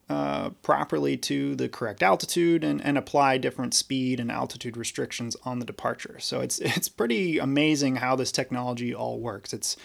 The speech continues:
it's leaps beyond the kind of technology I was, I was working with as a flight instructor, uh, but, but it's warranted. I mean, you think about it, you're, you're taking an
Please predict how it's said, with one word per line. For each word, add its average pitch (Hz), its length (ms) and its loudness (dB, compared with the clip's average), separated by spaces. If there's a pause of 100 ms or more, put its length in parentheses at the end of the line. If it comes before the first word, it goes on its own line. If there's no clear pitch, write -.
(300)
it's 143 240 2
leaps 190 320 4
beyond 131 420 4
the 123 80 0
kind 131 240 -2
of 123 60 -4
technology 120 640 -2
I 117 60 -4
was, 110 240 -4
I 131 80 -8
was 113 160 -8
working 123 320 -2
with 120 160 -4
as 110 120 -6
a - 40 -10
flight 127 260 0
instructor, 120 640 -6
uh, 135 160 -4
but, 143 300 0
but 190 120 2
it's 180 140 0
warranted. - 460 0
I 120 80 -4
mean, 131 500 0
you 127 140 -10
think 147 200 0
about 110 260 -4
it, 123 100 -8
you're, 127 280 -4 (440)
you're 135 180 -2
taking 151 380 4
an 135 120 2